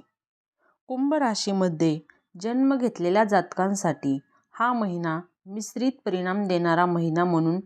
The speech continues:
सिद्ध होईल. तसेच महिन्याच्या सुरुवातीला सूर्य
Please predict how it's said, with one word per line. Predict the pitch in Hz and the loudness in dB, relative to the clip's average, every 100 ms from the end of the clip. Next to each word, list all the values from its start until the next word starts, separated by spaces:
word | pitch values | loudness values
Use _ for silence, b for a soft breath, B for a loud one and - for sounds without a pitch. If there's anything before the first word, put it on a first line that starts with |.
| _ | _
सिद्ध | - 233 190 220 | -8 -4 0 0
होईल. | 196 170 139 - _ _ _ _ _ _ _ _ _ _ - | 0 -2 -6 -10 _ _ _ _ _ _ _ _ _ _ -8
तसेच | 208 202 196 196 | -6 -2 -4 -2
महिन्याच्या | 190 208 240 269 302 311 | -2 2 4 4 4 2
सुरुवातीला | 247 202 175 160 143 127 _ _ _ _ _ _ | 2 4 4 0 -4 -6 _ _ _ _ _ _
सूर्य | - 254 262 262 | -8 -2 0 0